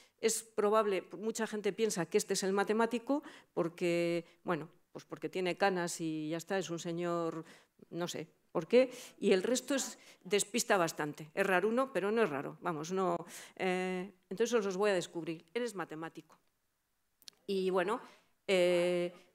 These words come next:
es Eduard Frenkel. Eh, aquí lo he puesto,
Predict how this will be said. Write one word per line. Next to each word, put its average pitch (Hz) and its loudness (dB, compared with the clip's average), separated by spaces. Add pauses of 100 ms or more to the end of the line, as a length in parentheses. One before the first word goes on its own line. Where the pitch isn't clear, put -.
(320)
es 202 2
Eduard 202 0
Frenkel. 269 -4 (300)
Eh, 185 -10 (120)
aquí 185 0
lo 196 4
he - 2
puesto, 190 2